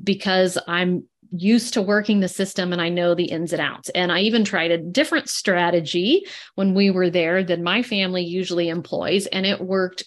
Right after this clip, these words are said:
great. So these are all things that we share inside of Families Fly Free as kind of extra bonus, more in-depth tips than you get on the podcast. Um,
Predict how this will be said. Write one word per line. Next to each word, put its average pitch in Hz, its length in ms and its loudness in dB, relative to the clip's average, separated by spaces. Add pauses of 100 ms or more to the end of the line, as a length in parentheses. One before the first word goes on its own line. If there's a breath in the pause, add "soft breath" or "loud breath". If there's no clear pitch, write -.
great. 165 540 -4
So 175 300 2
these 208 200 2
are 196 80 4
all 214 280 0
things 185 360 -2
that 170 200 -2
we 180 160 0
share 160 480 -6 (400)
inside 240 340 4
of 220 80 0
Families 180 380 -2
Fly 165 240 -2
Free 185 340 0
as - 220 0
kind 220 200 -2
of - 100 -12
extra 208 640 0
bonus, 185 560 0
more 185 340 2
in-depth 185 540 -2
tips - 340 -2
than 220 180 2
you 240 100 2
get 190 140 -2
on 196 140 0
the 269 80 0
podcast. 170 540 -4 (760 loud breath)
Um, 190 500 2